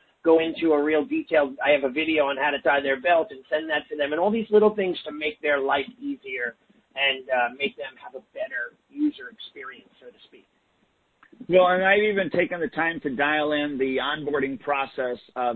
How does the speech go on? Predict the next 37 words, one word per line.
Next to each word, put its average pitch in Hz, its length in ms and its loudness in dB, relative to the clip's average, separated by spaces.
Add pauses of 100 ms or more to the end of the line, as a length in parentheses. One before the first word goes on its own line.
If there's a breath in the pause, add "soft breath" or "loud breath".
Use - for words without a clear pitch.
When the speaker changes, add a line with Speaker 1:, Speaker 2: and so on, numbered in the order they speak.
(100)
Speaker 2:
right 127 260 2
after 131 200 -4
they 123 100 -2
become 117 280 -8
a 113 60 -16
student 113 400 -4
as 107 160 -10
well. 113 360 4 (480 loud breath)
So, 135 260 8
you 123 120 0
Speaker 1:
Right. 131 160 4
Speaker 2:
know, 117 340 -2
uh, 117 380 0
obviously, 139 580 2
you 127 360 0
know, 120 160 -4
the 101 260 -6
six, - 240 -2
eight, 127 240 -4 (140)
six, 160 240 -2
four, 139 240 2
six, - 260 -6 (240)
or 127 140 -2
two, - 180 -2
four, 151 160 2
six, 151 240 -2
eight, 135 260 4 (340)
ten 139 180 -2
week, 135 200 0 (300)
Speaker 1:
Ten 147 180 4
week 143 100 2
Speaker 2:
twelve 139 160 6
Speaker 1:
school. 131 80 0
Speaker 2:
week, 131 240 4 (420)
you 135 140 0
know, 131 100 -6 (420)
yeah, 143 240 6